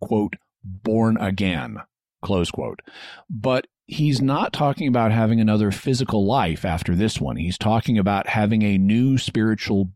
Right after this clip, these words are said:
spiritual birth in this life. That's why he goes on to say in verse five that we must be born,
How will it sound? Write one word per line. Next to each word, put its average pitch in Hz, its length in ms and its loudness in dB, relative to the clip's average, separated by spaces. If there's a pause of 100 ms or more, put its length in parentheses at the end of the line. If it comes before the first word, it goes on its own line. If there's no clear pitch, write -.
(160)
spiritual 190 600 -2
birth 67 500 -8 (160)
in 101 220 2
this 123 280 -2
life. - 420 -8 (640)
That's 120 380 -2
why 98 560 0
he 110 160 -2
goes 113 260 2
on 156 280 2
to 117 80 -2
say 90 340 0
in 92 140 2
verse 95 260 -2
five 85 560 0 (380)
that 107 240 0
we 113 120 2
must 110 300 2
be 107 140 2
born, 107 540 2